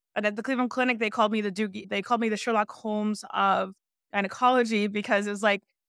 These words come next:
if nobody can figure out what's wrong, what's causing this patient's problem, just send her to Doctor Arati and she'll, like, do the digging to figure out what's wrong and how to fix it. And so that's,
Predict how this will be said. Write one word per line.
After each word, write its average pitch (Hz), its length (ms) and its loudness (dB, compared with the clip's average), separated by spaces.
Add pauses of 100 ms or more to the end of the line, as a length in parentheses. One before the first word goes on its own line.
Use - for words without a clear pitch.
if 208 120 -6
nobody 254 300 4
can 269 160 2
figure 254 240 2
out 233 100 8
what's 226 180 -2
wrong, 226 460 4
what's 196 140 0
causing 226 640 4
this 214 120 -2
patient's 214 340 -4
problem, 208 400 0
just 196 120 -12
send 214 140 -2
her 214 80 0
to 202 60 -6
Doctor 202 260 -2
Arati 196 380 2
and 185 100 -4
she'll, 196 240 -4
like, 190 220 -2 (240)
do 196 180 -10
the 185 200 -6 (220)
digging 185 440 -2
to 208 100 -14
figure 196 240 -4
out 185 100 0
what's - 180 -10
wrong 196 180 0
and 196 100 -6
how 190 100 -8
to - 80 -10
fix - 280 -14
it. - 120 -18 (460)
And 214 120 -4
so 254 100 4
that's, 262 400 2